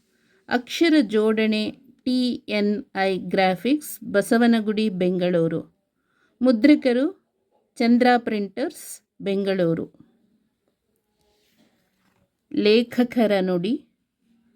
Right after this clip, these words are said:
ಆಯುರ್ವೇದ. ಇದು ಆರೋಗ್ಯ ಭಾಗ್ಯದ ಸುಲಭ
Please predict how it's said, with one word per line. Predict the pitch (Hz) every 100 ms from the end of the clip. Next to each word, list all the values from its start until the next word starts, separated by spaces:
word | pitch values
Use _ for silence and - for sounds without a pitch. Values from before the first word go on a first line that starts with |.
| -
ಆಯುರ್ವೇದ. | 196 208 226 294 254 196 170 165 147 _ _ _ _ _ _ _ _ -
ಇದು | 269 254 269 269 247 -
ಆರೋಗ್ಯ | 202 208 214 269 269 277
ಭಾಗ್ಯದ | 277 175 165 214 214 196 214 190
ಸುಲಭ | 185 208 233 190